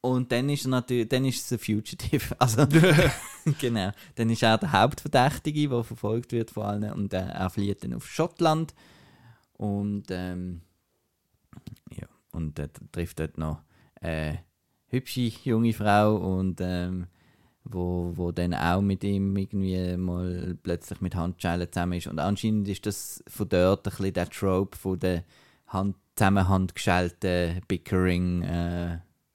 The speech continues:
Speaker 1: Mann und Frau,
Speaker 2: Mhm.
Speaker 1: wo man ja jetzt noch in
Speaker 2: Okay.
Speaker 1: Action-Komödie sieht und so.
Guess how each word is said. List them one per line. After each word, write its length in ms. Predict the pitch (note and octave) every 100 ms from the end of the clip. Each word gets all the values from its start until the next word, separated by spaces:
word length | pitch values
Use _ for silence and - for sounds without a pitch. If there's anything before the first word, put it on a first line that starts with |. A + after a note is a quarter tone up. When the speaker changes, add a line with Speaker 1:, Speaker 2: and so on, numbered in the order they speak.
| _ _ _ _ _
Speaker 1:
Mann 200 | G2 F2
und 120 | F#2+
Frau, 300 | - F2+ F2
Speaker 2:
Mhm. 80 | F2
Speaker 1:
wo 40 | F2+
man 80 | E2+
ja 180 | F2 F2
jetzt 280 | F2 E2+
noch 120 | G2 F#2
in 120 | F#2
Speaker 2:
Okay. 100 | E2
Speaker 1:
Action-Komödie 880 | E2+ A2+ G2 F#2 F#2 F2+ F2 F2 E2+
sieht 380 | - E2+ F2 -
und 160 | F2 -
so. 220 | D#2+